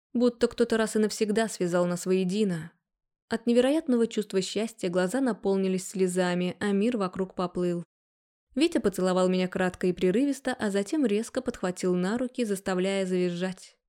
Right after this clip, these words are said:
"Все, поехали домой, жена. Супружеский долг не ждет", воинственно заключил мужчина, звонко хлопнув меня по пятой точке. "Но церемония еще не закончена", возмутилась женщина позади.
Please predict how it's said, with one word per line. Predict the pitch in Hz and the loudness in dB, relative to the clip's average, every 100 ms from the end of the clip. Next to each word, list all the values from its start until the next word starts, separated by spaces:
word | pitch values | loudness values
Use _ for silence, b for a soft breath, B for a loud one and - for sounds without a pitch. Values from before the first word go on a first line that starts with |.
| _ _ _ _ | _ _ _ _
"Все, | - 220 208 170 | -2 2 4 2
поехали | 160 185 254 277 190 180 | 0 -2 -2 -2 0 2
домой, | 185 190 190 | 2 2 0
жена. | 180 180 170 160 - _ _ _ _ _ _ | 0 0 0 -4 -10 _ _ _ _ _ _
Супружеский | - 285 285 269 269 294 | -6 0 2 2 0 0
долг | 226 202 - | 4 4 4
не | 220 | 2
ждет", | 202 170 170 175 - _ _ _ - | 2 2 2 2 -2 _ _ _ -4
воинственно | 202 220 320 - 233 214 | 0 2 0 -4 0 0
заключил | 196 196 185 185 | 0 -2 0 0
мужчина, | 185 180 - 311 330 | 0 -2 -2 -2 0
звонко | 240 196 226 240 220 | -2 0 0 0 -2
хлопнув | - 190 190 202 - | 0 -2 0 -4 -2
меня | 185 | -2
по | 180 | -2
пятой | 180 175 175 | -2 -2 -2
точке. | 175 170 - 170 170 - _ _ _ _ - | -2 -4 -4 -6 -8 -10 _ _ _ _ 0
"Но | 247 247 | 4 6
церемония | 262 254 254 254 247 247 | 6 6 6 6 6 6
еще | 240 254 | 4 4
не | 247 | 4
закончена", | 254 247 330 285 196 175 175 170 _ _ _ _ - | 4 2 0 0 0 0 -2 -6 _ _ _ _ -6
возмутилась | 220 214 214 202 202 196 - | 2 4 4 4 2 2 0
женщина | 202 202 226 214 | -2 0 -2 -4
позади. | 190 185 185 180 180 | -2 0 0 0 -2